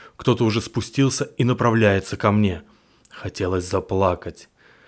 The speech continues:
Хотелось, чтобы зажёгся свет, и я увидел, что ничего страшного не происходит. Хотелось проснуться и понять, что всё, что происходит – лишь страшный сон. «Вот он!» —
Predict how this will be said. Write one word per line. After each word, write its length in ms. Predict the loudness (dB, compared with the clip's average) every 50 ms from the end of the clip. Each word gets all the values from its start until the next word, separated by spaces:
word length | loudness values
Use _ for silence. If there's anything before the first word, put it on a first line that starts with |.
| _ _
Хотелось, 540 | -8 -4 -2 -2 0 0 0 0 0 0 0
чтобы 320 | -2 -2 -2 0 0 0 0
зажёгся 480 | 0 0 0 0 0 -2 -2 -2 -4
свет, 360 | -2 0 2 2 2 2 2
и 40 | 2
я 160 | 2 2 2
увидел, 360 | 2 0 0 -2 0 0 0 -2
что 160 | -2 -2 -2
ничего 380 | 0 0 0 -2 0 0 0
страшного 600 | 0 -2 -2 -4 -2 0 0 0 0 -2 -2 -2
не 100 | -2 -2
происходит. 800 | -2 0 0 0 0 -2 -2 0 2 2 2 2 0 -4 -10 -12 _ _ _ _ _ _ _ _ _ _ _ _ _ _ _
Хотелось 420 | -12 -8 -6 -2 -2 -2 -2 -2 -4
проснуться 540 | -6 -6 -6 -4 -4 -4 -6 -4 -4 -4
и 40 | -4
понять, 360 | -4 -2 -4 -4 -2 -4 -4
что 200 | -6 -6 -6 -8
всё, 420 | -8 -8 -8 -8 -4 -2 -2 -2 -2
что 180 | -2 -6 -8
происходит – 800 | -6 -4 -4 -4 -4 -6 -6 -4 -2 0 0 0 -2 -6 -10 _ _ _ _ _ _ _ _ _ _ _ -10 -6
лишь 200 | -6 -4 -4 -4
страшный 540 | -4 -4 -2 -2 0 0 0 -2 -2 -2
сон. 460 | -2 -2 0 0 2 0 0 -2 -4 -10 _ _ _ _ _ _ _ _ _ _ _ _ _ _ _ _ _ -20 -20 -18 -6 0
«Вот 340 | 4 8 10 10 10 10 8
он!» — 240 | 6 6 6 0